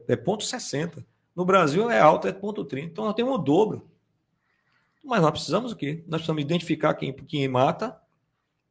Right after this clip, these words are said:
punir quem mata e, eventualmente, esclarecer os delitos. Então, é necessário que haja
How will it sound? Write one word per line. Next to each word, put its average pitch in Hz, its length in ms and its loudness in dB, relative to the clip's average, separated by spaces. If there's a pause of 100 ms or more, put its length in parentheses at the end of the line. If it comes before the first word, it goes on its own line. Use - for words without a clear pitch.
(300)
punir 160 340 2
quem 226 160 -2
mata 240 480 -2 (920)
e, 247 420 0 (400)
eventualmente, 202 640 0
esclarecer 240 460 -2
os 214 80 -4
delitos. 202 480 -6 (260)
Então, 160 140 -2
é 208 60 2
necessário 202 520 4
que 196 160 -4
haja 123 380 2